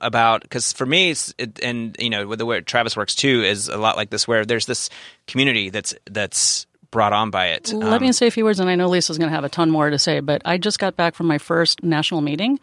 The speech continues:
Speaker 1: Mm-hmm.
Speaker 2: and they presented a ton of research that's gonna be published soon, um, with people with chronic pain, with heart issues, with, um, concussion, such as multiple concussions from playing football professionally.
Speaker 1: Mm-hmm.
Speaker 2: Um, I was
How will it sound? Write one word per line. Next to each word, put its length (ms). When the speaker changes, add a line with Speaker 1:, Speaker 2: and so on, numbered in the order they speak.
Speaker 1:
Mm-hmm. 240
Speaker 2:
and 260
they 140
presented 640
a 100
ton 420
of 280
research 480
that's 200
gonna 160
be 120
published 400
soon, 320
um, 300
with 140
people 260
with 120
chronic 320
pain, 460
with 180
heart 260
issues, 600
with, 420
um, 380
concussion, 880
such 260
as 360
multiple 420
concussions 500
from 400
playing 220
football 340
professionally. 680
Speaker 1:
Mm-hmm. 200
Speaker 2:
Um, 320
I 320
was 280